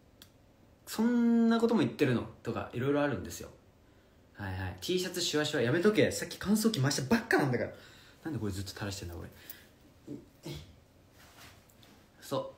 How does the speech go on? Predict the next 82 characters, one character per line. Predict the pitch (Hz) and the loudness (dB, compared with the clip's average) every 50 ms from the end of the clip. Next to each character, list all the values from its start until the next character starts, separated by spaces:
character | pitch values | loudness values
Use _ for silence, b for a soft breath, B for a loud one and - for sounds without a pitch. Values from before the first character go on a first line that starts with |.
| - | -8
う。 | - | -6
だ | 135 | -4
か | 127 127 | 0 2
ら、 | 131 139 135 120 110 | 4 4 4 4 2
も | 113 127 117 113 | 0 -2 -2 0
う | |
ね、 | 113 117 110 104 | 2 2 0 0
み | 113 135 | 0 0
ん | 139 | 0
な | 143 147 | 0 0
の | 139 120 110 104 98 95 95 92 92 | 0 0 0 -2 -2 -4 -6 -6 -8
こ | - 101 | -10 -10
と | - 101 | -10 -8
を | 92 90 | -8 -8
ち | 90 - | -8 -10
ゃ | 92 | -10
ん | 92 | -8
と | 98 | -6
エ | - 113 | -6 -4
ゴ | 117 120 | -4 -4
サ | 117 - 123 | -4 -6 -8
し | - - - - - - - 120 | -8 -8 -10 -10 -12 -12 -8 -6
ま | 117 | -8
す | 110 - | -8 -8
か | - - | -12 -16
ら。 | - - - - B B B B B B B B _ - 117 | -18 -20 -20 -20 B B B B B B B B _ -18 -16
う | 107 98 | -14 -14
ん、 | |
こ | 95 - 117 | -10 -8 -6
れ | 135 | -6
は | 143 | -6
違 | 139 - 123 | -4 -4 -4
う | 107 90 | -4 -4
け | - | -6
ど | - - | -12 -16
さ。 | - - - - - - - - - _ _ _ - | -18 -20 -20 -20 -20 -20 -20 -20 -20 _ _ _ -12
エ | 120 | -10
ゴ | 110 107 | -10 -8
サ | 104 104 107 | -8 -10 -12
し | - - | -10 -10
ま | 104 | -10
す | 92 - | -12 -12
か | - | -14
ら。 | - - - - - - _ _ _ B B B B B B B B B B - | -18 -18 -20 -20 -20 -20 _ _ _ B B B B B B B B B B -4
見 | 139 147 | -2 0
て | 160 | 0
る | 127 - | 0 -2
か | - | -2
ら | 95 - | -6 -10
ね。 | - 101 101 - - - _ - - - - - - - - _ _ _ - - | -10 -12 -14 -14 -18 -20 _ -20 -20 -20 -20 -20 -20 -20 -20 _ _ _ -8 -4
見 | 170 | -2
て | 175 165 | -2 -2
る | 127 | -2
か | - 101 | -4 -6
ら。 | - - - _ _ _ _ - _ _ - - - - - - - | -10 -14 -20 _ _ _ _ -20 _ _ -14 -14 -14 -14 -16 -10 -6
み | 123 | -4
ん | 127 | 0
な | 127 | 0
反 | 135 139 | 0 0
応 | 135 135 | 0 -2
し | 131 | -2
て | - | -4
く | 120 135 | -4 -4
れ | 127 | -2
て | 127 | -2
あ | 131 | -2
り | 135 127 | 0 -2
が | 113 | -2
と | - 110 | -2 -4
う、 | |
ア | 101 101 | -6 -4
ウ | |
ェ | 98 98 | -4 -6
イ | 95 | -6
ク。 | - - B B B B B B B B B B | -10 -14 B B B B B B B B B B
怖 | - - - 139 147 190 196 | -4 4 8 10 10 12 12
い | 175 135 | 10 10
っ | - - - | 6 4 -2
て | - - 120 | -6 0 2
言 | 113 120 117 | 4 4 4
う | 104 | 2
な。 | 101 92 | 0 -4